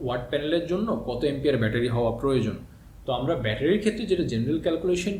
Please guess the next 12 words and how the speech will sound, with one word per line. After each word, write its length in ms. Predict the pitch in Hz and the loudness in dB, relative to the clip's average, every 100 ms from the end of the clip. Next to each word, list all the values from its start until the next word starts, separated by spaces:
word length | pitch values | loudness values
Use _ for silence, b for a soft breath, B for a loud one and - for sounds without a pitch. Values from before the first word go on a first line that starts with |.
| 165 | 0
করি, 180 | 143 127 - | 0 0 -6
ব্যাটারি 300 | 101 - 185 175 | -8 -2 -2 -2
হচ্ছে 280 | 147 - 131 - 120 | -4 -6 -6 -6 -6
আপনার 220 | - 123 123 | -6 -6 -2
যে 80 | 135 117 | -2 -2
ধরেন 200 | 120 131 113 | -2 -2 0
ব্যাটারিটার 440 | 113 143 147 196 - | 0 0 0 -2 -2
অ্যাম্পিয়ার 440 | 147 160 - 113 - | -6 -6 -2 -2 -2
হচ্ছে 260 | 113 - - - 147 | -8 -12 -12 -10 -8
একশো 240 | - - 170 | -8 -2 0
অ্যাম্পিয়ার। 380 | 117 113 101 85 - B B B | 0 -2 -4 -6 -12 B B B
তো 60 | - | -14